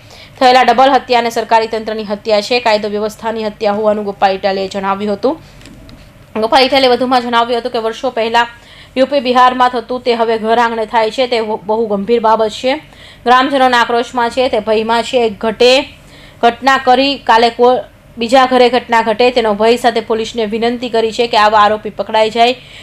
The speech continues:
જે એની પાછળ કોઈ પણ પોલીસ અધિકારી, નેતાઓ કે માથાભારે છે કે કેમ, તેની તપાસ થાય તેવી માંગ ઉઠી છે.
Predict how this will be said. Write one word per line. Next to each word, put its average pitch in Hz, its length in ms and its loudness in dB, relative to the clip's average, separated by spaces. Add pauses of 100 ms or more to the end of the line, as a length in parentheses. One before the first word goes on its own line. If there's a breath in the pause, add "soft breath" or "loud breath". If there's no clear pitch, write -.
(140 loud breath)
જે 262 160 2 (160)
એની 254 280 -2
પાછળ 240 540 2
કોઈ 269 340 2 (840)
પણ 294 220 4 (200)
પોલીસ 254 300 0
અધિકારી, 240 400 2
નેતાઓ 233 380 2
કે 233 100 -8
માથાભારે 220 540 0
છે 226 200 -4
કે 226 100 -8
કેમ, 233 240 -2 (380 loud breath)
તેની 240 160 0
તપાસ 226 420 2
થાય 233 160 0
તેવી 220 220 -4
માંગ 196 300 -2
ઉઠી 170 200 -16
છે. - 120 -14